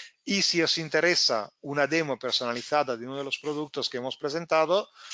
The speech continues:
no dudéis en pedírnosla. Em, os, eh, recuerdo, GoAnywhere es el producto para la transferencia de archivos, Automate el producto para automatizar,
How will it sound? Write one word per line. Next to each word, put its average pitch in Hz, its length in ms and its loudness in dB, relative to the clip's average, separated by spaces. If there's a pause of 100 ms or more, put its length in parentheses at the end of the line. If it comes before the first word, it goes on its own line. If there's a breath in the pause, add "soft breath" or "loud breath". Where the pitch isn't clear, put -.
(140 loud breath)
no 143 180 -2
dudéis 139 360 2
en 127 120 0
pedírnosla. 131 720 0 (460 loud breath)
Em, 110 1300 0 (220)
os, 131 260 2
eh, 127 280 2
recuerdo, 131 580 2
GoAnywhere 135 560 4
es - 140 0
el 120 80 -6
producto 123 600 -6 (420 soft breath)
para 120 240 2
la 120 220 2 (160)
transferencia 123 600 -2
de 131 80 0
archivos, 185 760 2
Automate 127 580 0
el 120 80 -2
producto 131 460 -4
para 123 180 -4
automatizar, 120 960 0